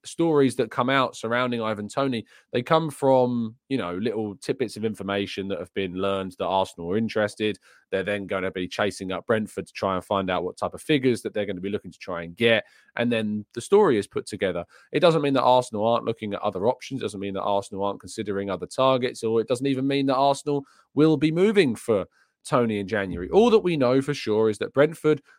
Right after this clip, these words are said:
might be willing to sell Tony in January, but it would be for a very, very high fee, and they're gonna be reluctant to sell anyway, that Tony is keen on a potential move, and that Arsenal are one of the teams that have an interest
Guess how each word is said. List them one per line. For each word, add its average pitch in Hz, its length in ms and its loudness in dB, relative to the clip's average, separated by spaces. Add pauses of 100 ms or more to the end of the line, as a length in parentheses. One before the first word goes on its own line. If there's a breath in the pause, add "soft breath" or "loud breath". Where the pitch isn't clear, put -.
(120)
might 120 240 0
be 147 100 -2
willing 143 220 0
to 139 80 -14
sell 135 320 2
Tony 127 340 -2
in 120 80 -4
January, 95 460 -4
but 101 160 -6
it - 20 -6
would 90 100 -8
be 107 120 -6
for 95 160 -6
a 87 40 -10
very, 110 200 2
very 120 180 0
high 110 280 -2
fee, 92 420 -6 (200 soft breath)
and 110 120 -6
they're 117 80 0
gonna 147 160 0
be 151 100 -2
reluctant 123 440 -2
to - 40 -20
sell 104 240 -4
anyway, 90 420 -6 (220 soft breath)
that - 160 -8
Tony 170 380 2
is 131 100 -2
keen 131 240 -2
on 120 80 -2
a 110 80 -2
potential 107 460 -10
move, 87 260 -6 (240 soft breath)
and 107 140 -2
that 92 80 -4
Arsenal 110 420 -2
are 101 40 -2
one 104 100 -2
of 101 40 -4
the 98 60 -6
teams 101 240 -8
that 90 80 -8
have 101 160 -4
an 107 160 -10
interest 135 640 -2